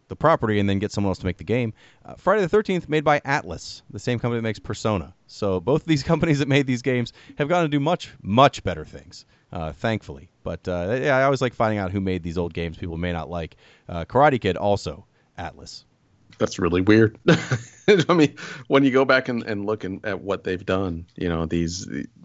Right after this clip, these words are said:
Speaker 2: amazing developers that have gone on to much better things, to think that, you know, Rare made Nightmare on Elm Street and Atlas was, was there making Friday the thirteenth. It's, it, it's just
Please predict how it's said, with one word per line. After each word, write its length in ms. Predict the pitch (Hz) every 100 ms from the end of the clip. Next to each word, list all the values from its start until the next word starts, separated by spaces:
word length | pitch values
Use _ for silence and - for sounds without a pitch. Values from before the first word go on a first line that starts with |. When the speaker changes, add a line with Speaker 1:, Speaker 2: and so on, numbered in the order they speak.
| _ _ _
Speaker 2:
amazing 520 | - 92 98 98 92
developers 600 | 90 90 95 98 87 82
that 60 | 82
have 100 | 82
gone 160 | 85 90
on 120 | 87
to 80 | 82
much 240 | 85 95 -
better 340 | 85 101 101
things, 520 | 92 107 95 80 78 - - _ _
to 80 | 104
think 320 | - 95 87
that, 260 | 92 85 -
you 120 | 92
know, 220 | 80 80 87
Rare 240 | 82 85
made 440 | 82 82 87 87 87 - - - - - _ _
Nightmare 520 | 82 87 - 104 110
on 80 | 120
Elm 220 | 147 170
Street 400 | 139 - 110 110 -
and 480 | 98 98 95 90 -
Atlas 540 | 98 98 95 95 -
was, 460 | - 87 87 85 -
was 200 | 87 87
there 180 | 90 95
making 440 | 95 90 - 85
Friday 380 | 82 - 87 90
the 100 | 87
thirteenth. 580 | 87 90 85 - - -
It's, 360 | 85 80 - - _ _ _ _ _ _ _
it, 180 | - -
it's 200 | 95 -
just 240 | - 92